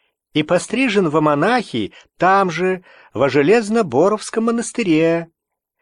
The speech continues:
Я уже поднял руку, чтобы махнуть деду: «Ладно, мол, хватит, не продолжай, хрен с ним». Но тут дед произнёс: «Мирским же именем он,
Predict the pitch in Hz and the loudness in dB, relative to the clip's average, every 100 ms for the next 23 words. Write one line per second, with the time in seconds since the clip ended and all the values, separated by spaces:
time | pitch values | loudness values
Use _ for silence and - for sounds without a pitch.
0 | _ - 220 165 107 - 104 101 98 117 | _ -6 -4 -4 -4 -4 -4 -4 -4 -4
1 | 104 95 - 101 104 - 127 113 87 117 | -4 -6 -6 -4 -4 -2 -4 -4 -4 -2
2 | 110 101 98 - - 92 123 120 107 110 | -2 -2 -8 -10 -12 -2 0 0 -2 -2
3 | 101 - 107 160 - 147 - 110 - 110 | -4 -4 -2 -2 -4 -12 -12 -10 -4 0
4 | 101 90 139 160 - 104 151 147 160 170 | 0 0 -4 -4 -6 -4 -4 -4 -6 -4
5 | 165 - - _ - 160 190 - 180 151 | -6 -10 -20 _ -6 -2 -2 -2 -4 -4
6 | 101 175 - 180 170 139 147 - - _ | -2 -2 -2 -4 -2 0 -2 -2 -14 _
7 | _ _ _ _ _ _ _ - 117 165 | _ _ _ _ _ _ _ -6 -4 -4
8 | - - 240 277 214 240 226 233 190 156 | -6 -8 -6 -4 -4 -6 -4 -2 -2 -2
9 | 151 - 156 139 101 | -4 0 2 2 0